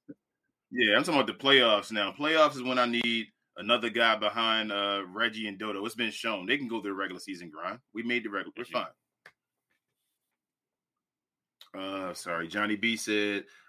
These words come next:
Speaker 1: uh, "Can you put, you can put four of these guys who can buy in and give defensive effort into this team and they'll flourish." Yes, I'm s-, we basically, I mean,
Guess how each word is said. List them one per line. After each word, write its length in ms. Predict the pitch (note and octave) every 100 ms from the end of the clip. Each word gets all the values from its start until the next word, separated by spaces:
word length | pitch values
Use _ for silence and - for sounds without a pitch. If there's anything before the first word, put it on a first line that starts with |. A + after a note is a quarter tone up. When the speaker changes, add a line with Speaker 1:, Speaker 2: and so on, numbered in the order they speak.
| -
Speaker 1:
uh, 420 | G2 G2+ G2 F#2+ - -
"Can 160 | - A2+
you 120 | A#2+
put, 320 | - B2+ A#2+ - _
you 140 | B2+ D3
can 180 | B2
put 300 | G#2+ C#3+ B2
four 260 | - C3 C3+
of 100 | G#2+
these 240 | A2+ G#2+
guys 360 | G2 G#2+ G#2 G#2
who 100 | A2
can 140 | G2 F2+
buy 300 | G#2 G#2+ G2
in 180 | G#2
and 140 | F#2+ F2
give 200 | G2+ F2+
defensive 420 | G2+ G#2 F2+ D#2+
effort 260 | F#2 G2+ F#2+
into 200 | F2+ F#2+
this 140 | F2
team 200 | - F#2+
and 80 | F2+
they'll 80 | F2
flourish." 400 | - G2+ E2+ - _ _ _ _
Yes, 240 | A#2+ C#3+
I'm 60 | C#3+
s-, 120 | C#3
we 120 | C#3+
basically, 600 | B2+ C#3+ D#3 - C#3+ C#3 _ _ _ _ _
I 80 | C#3+
mean, 340 | D#3+ D#3 C3